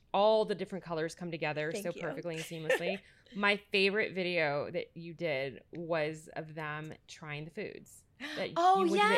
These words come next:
Speaker 1: Asian
Speaker 2: yes.
Speaker 1: market,
Speaker 2: Yeah.
Speaker 1: and it, you got all
Speaker 2: All
Speaker 1: different
Speaker 2: of it.
Speaker 1: kinds of fruits,
Speaker 2: Mm-hmm.
Speaker 1: and everybody's expressions, and
Speaker 2: Were different.
Speaker 1: they were different. And I love how you're like, "Now we're trying new fruits. Now we have to be respectful because this is what other people eat." And, and
Speaker 2: Yeah.
Speaker 1: I just love the way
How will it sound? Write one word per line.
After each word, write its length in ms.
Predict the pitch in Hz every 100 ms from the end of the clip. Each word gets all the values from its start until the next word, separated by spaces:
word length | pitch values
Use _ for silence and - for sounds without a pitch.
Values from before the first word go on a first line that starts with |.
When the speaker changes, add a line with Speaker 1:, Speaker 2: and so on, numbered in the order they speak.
| 494
Speaker 1:
Asian 140 | 480 480
Speaker 2:
yes. 40 |
Speaker 1:
market, 380 | 403 240 139 - 240
Speaker 2:
Yeah. 280 | 247 233 165
Speaker 1:
and 300 | 165 160 - _
it, 220 | - 151 -
you 240 | 170 190 156 - - - -
got 420 | 180 170 165 - -
all 120 | 185
Speaker 2:
All 40 | 220
Speaker 1:
different 160 | 226 214
Speaker 2:
of 60 | 196
it. 20 |
Speaker 1:
kinds 120 | 202 196
of 80 | -
fruits, 420 | 190 180 175 - 226
Speaker 2:
Mm-hmm. 420 | 214 226 214 226
Speaker 1:
and 280 | 208 196 196 -
everybody's 640 | 190 185 214 196 196 180
expressions, 840 | 180 - 170 165 175 175 190 190 -
and 480 | 170 165 165 160 165
Speaker 2:
Were 80 | 196
different. 460 | 208 196 196 180
Speaker 1:
they 80 | 202
were 120 | 220
different. 340 | 196 196 208 -
And 140 | 196 -
I 120 | 190
love 180 | 185 180
how 100 | 180
you're 120 | 175
like, 140 | 165 165
"Now 120 | 160
we're 100 | 165
trying 200 | 202 247
new 100 | 320
fruits. 220 | 359 349
Now 80 | 170
we 100 | 160
have 120 | 147
to 60 | 208
be 100 | 240
respectful 420 | 285 381 - 214
because 240 | 185 165
this 160 | 160 160
is 100 | 170
what 100 | 190
other 100 | 220
people 220 | 226 220 254
eat." 220 | 277 -
And, 140 | 202
and 80 | 220
Speaker 2:
Yeah. 180 | 240 294
Speaker 1:
I 100 | 208
just 200 | 220 185
love 420 | 185 196 208 196
the 80 | 214
way 540 | 190 185 185 180 185